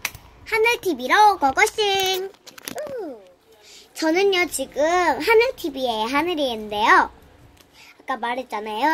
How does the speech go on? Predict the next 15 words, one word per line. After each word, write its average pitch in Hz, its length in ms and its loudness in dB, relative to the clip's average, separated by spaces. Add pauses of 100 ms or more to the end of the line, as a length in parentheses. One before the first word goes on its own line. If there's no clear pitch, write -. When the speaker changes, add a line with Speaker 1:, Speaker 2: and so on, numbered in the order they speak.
(100)
Speaker 1:
하늘이라고. 294 880 0 (400)
저는 311 440 -2
핑크 494 260 2 (800)
스-, 320 180 0 (140)
슬라임이라고 285 1600 0
밀락동에 277 560 -2
새로 403 240 4
생겼어요. 302 840 0 (440)
삼 427 260 2
일, 508 60 4 (200)
사 302 240 0
일, 415 120 0 (120)
오 285 180 -2
일 - 60 4 (580)
정도에 285 580 0